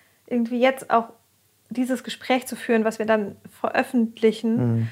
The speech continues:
Speaker 1: ähm, denke ich halt gerade auch so, man merkt halt irgendwie, viele Leute sprechen so im Privaten darüber, es beschäftigt irgendwie jeden. Dann fragt man irgendwie so, „Ja, wie geht's dir?“, wenn man sich mit anderen Menschen trifft, „Ja,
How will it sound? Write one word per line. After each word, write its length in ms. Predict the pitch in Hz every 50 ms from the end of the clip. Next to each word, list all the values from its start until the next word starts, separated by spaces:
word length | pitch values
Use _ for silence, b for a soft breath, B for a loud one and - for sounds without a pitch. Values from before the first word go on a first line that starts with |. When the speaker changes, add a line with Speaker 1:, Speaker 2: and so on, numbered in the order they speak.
| B B B B B _ _
Speaker 1:
ähm, 400 | 226 226 220 220 220 214 214 - - _ _ _ _ _ _ _ _ _ _ _ _ _ _ _ _ _ _ _ _ _ _ _ _ _ _ _ _ _ _ _
denke 360 | - 233 226 247 247 262 247 262
ich 100 | 240 254
halt 160 | 247 240 240
gerade 320 | - 233 233 233 233 247
auch 100 | 254 262
so, 140 | - - 247
man 280 | 233 233 240 233 233 233
merkt 320 | 240 247 262 269 269 -
halt 160 | 262 247 247
irgendwie, 520 | - - 247 247 247 240 247 240 240 240 b b b b b b b _ - - 226 226 220 233 - - - - _ _
viele 220 | - - 269 254
Leute 260 | 240 247 240 240 240
sprechen 340 | 214 - - 240 240 240 247
so 100 | 226 226
im 100 | 220 226
Privaten 540 | 226 - 233 220 226 240 262 302 330 - 302
darüber, 340 | 277 269 269 262 262 247 240
es 100 | 240 -
beschäftigt 480 | - 226 - 254 247 247 262 240 247
irgendwie 300 | - 233 220 226 220 226
jeden. 460 | 220 220 240 262 285 294 302 311 311 311 B B B B B
Dann 180 | - 247 240 226
fragt 360 | 226 - - 233 247 247 -
man 140 | 254 247 226
irgendwie 240 | 220 240 233 226 233
so, 60 | 233
„Ja, 200 | 262 311 349 349 320
wie 100 | 294 262
geht's 320 | 247 269 294 320 320 -
dir?“, 120 | - 277 254
wenn 80 | 247
man 100 | 240 240
sich 140 | 233 233 233
mit 140 | 247 233 240
anderen 260 | - 254 262 262 254
Menschen 240 | 254 254 262 254 247
trifft, 240 | - 254 247 240 -
„Ja, 460 | 254 262 254 262 269 269 262 - -